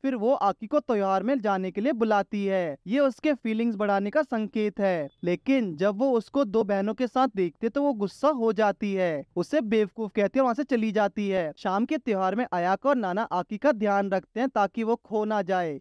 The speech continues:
शुरू में आकी मना करता है, लेकिन जब यूजू परेशान होकर आयाका को बताते कि वो यूजू और सुमेर दूसरे स्टॉल्स पे जा रहे हैं, तब वो बहनों से हाथ छोड़ने को कहता है। खेलों में आकी मुश्किल में होता है, जबकि नाना अच्छे से खेलती है,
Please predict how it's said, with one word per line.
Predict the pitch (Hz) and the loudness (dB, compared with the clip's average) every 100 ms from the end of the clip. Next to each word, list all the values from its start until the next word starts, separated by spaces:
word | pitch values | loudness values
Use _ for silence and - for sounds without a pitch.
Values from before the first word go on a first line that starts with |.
| - | -6
शुरू | 202 233 | -2 2
में | 294 | 2
आकी | 254 214 - 294 | 2 0 0 0
मना | 233 220 | 0 0
करता | 214 208 190 254 | -2 -2 0 0
है, | |
लेकिन | 254 285 262 | 0 0 2
जब | 277 | 0
यूजू | 202 208 269 | 0 -4 -4
परेशान | 247 226 208 233 226 | -2 -2 0 0 0
होकर | 226 269 - | 0 -2 0
आयाका | 180 208 226 | -2 -2 0
को | 247 277 | -2 0
बताते | 208 208 185 226 | -2 0 0 0
कि | 240 277 | 0 0
वो | 190 156 170 226 254 | -2 -6 0 2 2
यूजू | 180 156 196 196 247 | 0 -4 -6 0 0
और | |
सुमेर | 240 208 196 254 | 0 -2 0 0
दूसरे | 233 - 226 | 0 -2 -4
स्टॉल्स | - 208 190 | -2 -4 0
पे | 320 | -2
जा | 233 226 | 2 2
रहे | 214 214 202 | 2 0 -2
हैं, | 196 185 185 | -2 -4 -6
तब | 190 | -2
वो | 233 240 | -2 0
बहनों | 202 196 226 | -2 -2 -2
से | 302 269 | 0 0
हाथ | 202 208 - | 2 0 0
छोड़ने | 208 196 202 | -4 -2 -2
को | 285 | -4
कहता | - 220 202 202 | 0 0 2 2
है। | 202 190 156 _ | 2 0 -4 _
खेलों | - 185 185 269 | -6 -4 0 2
में | 294 | 2
आकी | 269 214 - 269 | 2 -2 -2 -2
मुश्किल | 214 - 220 208 | -2 -4 -4 0
में | 269 | 2
होता | 240 196 175 220 | 2 -2 -2 -4
है, | 208 | -2
जबकि | 220 - 262 | -2 0 0
नाना | 196 180 254 | 0 0 2
अच्छे | 226 - 208 | 0 -2 -4
से | 294 | -4
खेलती | 262 233 202 190 208 | -2 -2 -2 -2 -2
है, | 196 190 165 | 0 0 0